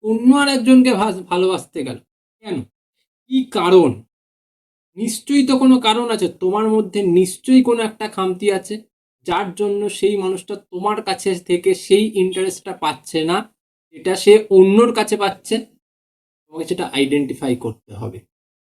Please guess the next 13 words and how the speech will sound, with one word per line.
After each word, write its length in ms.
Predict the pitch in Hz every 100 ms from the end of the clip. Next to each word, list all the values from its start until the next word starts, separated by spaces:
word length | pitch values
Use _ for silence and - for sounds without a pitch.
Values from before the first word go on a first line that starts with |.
| _ -
আইডেন্টিফাই 760 | 135 156 180 180 185 190 180
করে 480 | 170 - 165 208 254
তোমাকে 520 | 254 - 170 - 269
সেই 420 | 254 - 190 247
রাস্তাটা 560 | 240 208 202 240 226 240
দেখতে 380 | 220 233 - 233
হবে 360 | 220 247 233
যে 280 | 180 226 254 - _ _ _
আমার 480 | 156 160 196 226 240
মধ্যে 460 | 226 226 214 240 247
কি 200 | - 226
কমতি 580 | - 220 220 220 226
আছে, 580 | 214 208 - 226 196 135